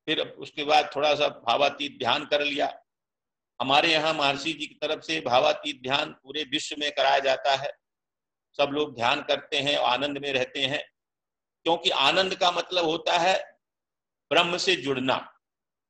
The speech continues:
तो ब्रह्म क्या है? ब्रह्म सत्यम जगन मिथ्या, ब्रह्म सत्य है, और सत्य के साथ जुड़ने से कहते हैं प्रसादे सर्व दुखा नाम हानि रस्योपजायते।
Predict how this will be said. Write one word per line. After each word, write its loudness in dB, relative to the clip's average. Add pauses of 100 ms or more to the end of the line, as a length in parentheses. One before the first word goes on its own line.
(420)
तो -8
ब्रह्म 2
क्या 4
है? 4 (340)
ब्रह्म 2
सत्यम -2
जगन 0
मिथ्या, -4
ब्रह्म -2
सत्य 0
है, -14 (760)
और 2
सत्य 0
के 0
साथ 4
जुड़ने -2
से 0 (580)
कहते -2
हैं -2 (580)
प्रसादे 8
सर्व 4
दुखा 0
नाम 2
हानि 2
रस्योपजायते। 2